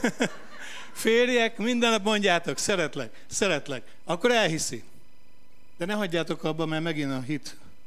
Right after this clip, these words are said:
mint Péter, ugye, jönnek a viharok, feleség elvesztél,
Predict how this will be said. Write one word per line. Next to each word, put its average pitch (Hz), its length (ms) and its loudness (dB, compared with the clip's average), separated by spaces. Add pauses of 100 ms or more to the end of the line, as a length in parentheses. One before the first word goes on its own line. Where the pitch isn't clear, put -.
(500)
mint 143 160 -4
Péter, 139 440 0
ugye, 120 380 -4
jönnek 147 340 -2
a 139 40 -2
viharok, 165 520 0
feleség 139 500 -6
elvesztél, 127 540 -6